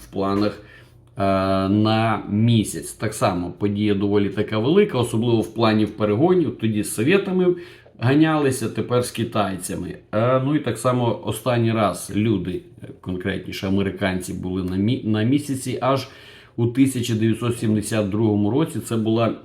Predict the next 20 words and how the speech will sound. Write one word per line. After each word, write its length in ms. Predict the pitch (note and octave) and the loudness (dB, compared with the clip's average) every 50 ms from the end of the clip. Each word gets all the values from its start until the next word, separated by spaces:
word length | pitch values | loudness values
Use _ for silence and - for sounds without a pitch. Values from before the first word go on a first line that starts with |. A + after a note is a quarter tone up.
| - | -2
місія 480 | G#2+ A2 A2+ G#2+ - - A#2 A2+ G#2 - - | 0 0 0 0 -2 -2 -2 -2 -2 -2 -2
Аполло 680 | - G#2 F2 - - A2+ A#2+ B2 B2+ B2 A#2 A2 G#2+ - - - - - - _ _ _ _ _ | -2 -2 -2 -4 -2 -2 0 0 2 2 2 2 0 -2 -6 -12 -20 -20 -20 _ _ _ _ _
сімнадцять. 920 | - - - A#2+ B2 B2 B2 A#2 A2 G2 E2 E2 - - E2+ - - - - _ _ - - - - - _ _ _ _ _ _ _ _ _ _ _ - - | -14 -6 0 2 4 4 6 6 4 2 0 -2 -8 -12 -14 -14 -16 -20 -20 _ _ -20 -20 -20 -20 -20 _ _ _ _ _ _ _ _ _ _ _ -16 -12
Ще 320 | - - - C#3+ D3 D#3+ | -10 -2 4 6 6 6
одна 320 | - C3+ B2 G#2+ A#2+ B2 B2+ | 6 4 2 0 0 2 2
новина 420 | B2 A#2+ A#2 B2+ C3 B2+ B2 A2+ | 2 4 4 6 4 4 4 2
про 260 | - - - C3 C#3 | -2 -2 -2 -2 -2
Трампа. 640 | B2+ - - A2 F#2+ E2+ F2 F2 - C#3 D#3+ G3 G3 G3 - - - - - - - - - - - - - - - | 0 0 0 0 0 0 -2 -2 0 2 2 2 2 0 -4 -12 -20 -20 -20 -20 -20 -20 -20 -20 -20 -20 -18 -18 -8
Трамп 280 | - C3 D#3+ G3+ G#3+ F#3 | -2 2 4 6 6 6
звільнив 800 | B2 B2 B2+ C3+ B2+ B2 B2+ C#3+ E3 F#3 F3+ D3 A2+ - - - - - - - - - - | 4 4 4 4 4 4 6 6 6 6 6 6 4 2 -4 -14 -20 -20 -20 -20 -20 -14 -8
раду 920 | A2 G#2+ A2 A#2+ B2 C3 C3+ C#3+ D3 C#3+ C3 A2+ A#2 A2+ G2+ F#2 F2+ - - - - | -6 -2 0 0 2 2 2 2 2 2 2 2 2 2 2 2 0 -4 -10 -16 -12
фахівців, 760 | - - A#2 A#2+ - A2+ G#2 G2 - - - D#3+ F3+ D#3 C3 | -6 -4 -4 -2 -2 -2 -4 -4 -4 -4 -2 -2 0 2 2
яка 320 | A#2+ A#2 A#2 - C#3 C#3 | 2 0 0 0 2 2
відповідає 880 | C3+ B2+ G#2+ - - A#2 A2+ A2 A2+ G#2 G#2 B2 C3 C3+ C3+ C3 A#2+ A2 | 2 2 0 -2 -2 0 0 2 2 2 2 2 2 4 4 4 2 0
за 500 | G#2 F#2+ G#2 A2+ A2+ A2+ A2 G#2 F#2+ F2+ F2+ | 0 0 0 0 0 2 0 0 -2 -2 -2
будівництво, 1000 | C3 C3 A#2+ A2 A2+ A2 G#2 G#2 A2 B2+ C3+ C3 - - - - A2 G#2+ A2 A2 | -2 -2 0 0 0 2 2 2 4 2 2 0 -2 -6 -10 -6 -2 0 0 0
ремонти, 720 | G2+ G#2+ G#2+ G#2+ A2 A2+ A#2 B2 C3 B2+ - - A2+ G#2+ | 2 2 2 2 4 4 2 2 2 0 -2 -2 -2 -4
там 300 | G2+ - - G#2 G2+ G2+ | -2 -2 -2 0 0 0
якісь, 600 | G#2 G2+ - - A2 G#2+ G2+ - - - - - | 0 0 0 0 -2 -2 -2 -4 -10 -12 -12 -10
е, 400 | F#2+ F#2 F#2 F2+ F2 F2+ F2+ F2 | -8 -6 -6 -4 -4 -6 -6 -8